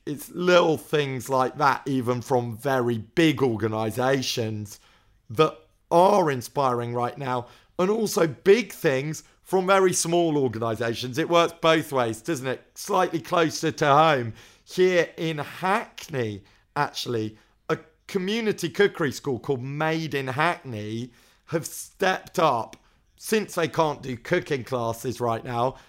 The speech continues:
they've decided instead to turn their kitchens into a free food delivery service for vulnerable community members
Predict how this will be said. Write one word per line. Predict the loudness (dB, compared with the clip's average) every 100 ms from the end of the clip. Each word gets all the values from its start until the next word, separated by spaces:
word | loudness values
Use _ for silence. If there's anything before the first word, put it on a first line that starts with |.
| _
they've | 0 0
decided | -2 -2 2 2 0
instead | -4 -6 -10 -6 0 0 0 -6
to | -14
turn | -12 -12 -2 0 0 -2 -2
their | -2 0
kitchens | -2 -4 -2 -2 -4 -4 -4 -4 -6 -8 -14 -20 _ _
into | -4 -2 -2 -2 -2
a |
free | -4 -12 -4 4 4 4
food | -4 -10 4 4 4 -4
delivery | -4 -2 2 4 2 4 2 2
service | 0 0 0 -2 -4 -6 -14 _ _
for | -4 0
vulnerable | 2 4 4 6 4 6 6 4 0
community | -6 -4 -2 -2 -4 -4
members | -4 -4 0 -2 -2